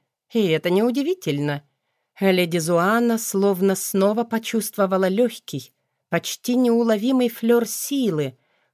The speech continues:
который от неё исходил. Настолько неуловимый, что и определить невозможно.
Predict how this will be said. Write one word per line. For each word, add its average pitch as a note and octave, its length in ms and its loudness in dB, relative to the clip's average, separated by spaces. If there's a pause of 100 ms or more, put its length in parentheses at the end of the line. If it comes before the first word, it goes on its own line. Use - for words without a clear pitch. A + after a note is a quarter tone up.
который D3+ 440 0
от D3 140 -4
неё D#3+ 280 -2
исходил. D3+ 640 -6 (760)
Настолько E3 600 0
неуловимый, D3+ 840 -2 (260)
что - 340 -6
и A#3 100 4
определить C#4 680 -2
невозможно. A3+ 840 0